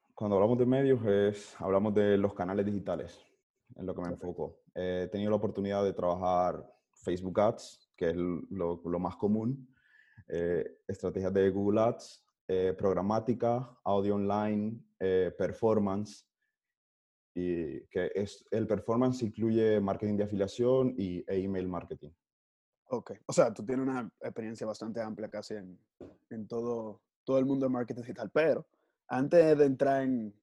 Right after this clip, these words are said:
Speaker 2: en tema, para que tú me expliques todo un poquito, cada uno de tus diferentes canales y cómo podemos empezar a implementarlo, yo creo que tú me digas, a mí me encanta la parte de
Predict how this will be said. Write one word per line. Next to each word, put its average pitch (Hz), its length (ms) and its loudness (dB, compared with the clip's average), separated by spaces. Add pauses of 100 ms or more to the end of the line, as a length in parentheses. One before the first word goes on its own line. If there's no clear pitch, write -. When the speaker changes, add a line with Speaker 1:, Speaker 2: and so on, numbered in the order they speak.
(200)
Speaker 2:
en 123 220 -2
tema, 117 360 2 (140)
para 113 140 -6
que 113 60 -6
tú 120 100 -4
me 131 80 0
expliques 131 420 2
todo 127 160 2
un 120 140 -2
poquito, 117 580 -4 (540)
cada 139 200 10
uno 147 180 10
de 139 80 12
tus 143 120 4
diferentes 135 400 4
canales 135 420 2 (360)
y 123 520 4
cómo 131 280 2
podemos 135 260 4
empezar 131 300 2
a 127 80 2
implementarlo, 123 640 2
yo 131 100 -4
creo 147 140 2
que 147 100 -2
tú 147 140 -4
me 143 140 0
digas, 117 300 2
a - 40 -2
mí 135 120 4
me 151 100 6
encanta 127 500 0
la 113 220 -2
parte 127 300 0
de 120 340 0